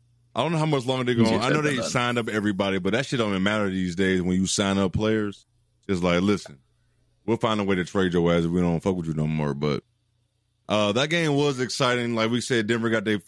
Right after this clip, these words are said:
Speaker 1: gave Boston their first loss at home, one oh two to one hundred. Tatum had, wasn't that Tatum had
Speaker 2: Crazy
Speaker 1: the
Speaker 2: finish.
Speaker 1: super crazy finish. Um, but
Speaker 2: Yeah, he had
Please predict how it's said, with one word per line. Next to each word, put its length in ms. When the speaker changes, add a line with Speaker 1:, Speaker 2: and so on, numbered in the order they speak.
Speaker 1:
gave 420
Boston 320
their 100
first 300
loss 260
at 140
home, 420
one 160
oh 140
two 240
to 120
one 200
hundred. 440
Tatum 240
had, 240
wasn't 220
that 80
Tatum 260
had 100
Speaker 2:
Crazy 180
Speaker 1:
the 80
Speaker 2:
finish. 500
Speaker 1:
super 320
crazy 340
finish. 420
Um, 640
but 200
Speaker 2:
Yeah, 120
he 200
had 960